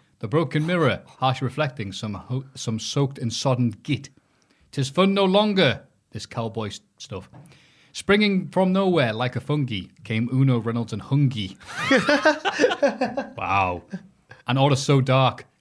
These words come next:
but simply seeking such a, oh, just a warm friendship. Though out of reach of main eventing, the Hangman would end up relenting.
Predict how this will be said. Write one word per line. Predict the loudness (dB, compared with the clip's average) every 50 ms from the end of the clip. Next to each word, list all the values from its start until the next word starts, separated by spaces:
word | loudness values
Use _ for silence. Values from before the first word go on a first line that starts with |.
| _ _
but | -8 -8 -2
simply | 0 -2 0 0 -2 -4
seeking | -2 -2 -2 -2 -2 -2 -4 -4 -4
such | -6 -8 -8 -8 -6
a, | -8 -8 -8 -10 -12 _ _ -12
oh, | -12 -12
just | -6 0 0 0 0 0 -6
a | -6
warm | -6 -6 -6 -6 -6
friendship. | -8 -10 -10 -8 -8 -10 -10 -10 -14 _ _ _ _ _ _ -20 -20 -20 _ _ _ _ _ -20 -20 _ -2
Though | 2 2 4 4
out | 4 2 2
of | 0 2
reach | 2 2 2 2 -2
of | -4 -4
main | -2 -4 -4
eventing, | -2 -2 -2 -2 -2 -2 -4 -4 -4 -8 -12 _ _ _
the | -10 -8 -6
Hangman | -4 -2 -2 -2 -2 -4 -4 -6
would | -6 -8
end | -8 -8 -8
up | -10 -10
relenting. | -8 -4 -2 -2 -2 -2 -4 -8 -14 -16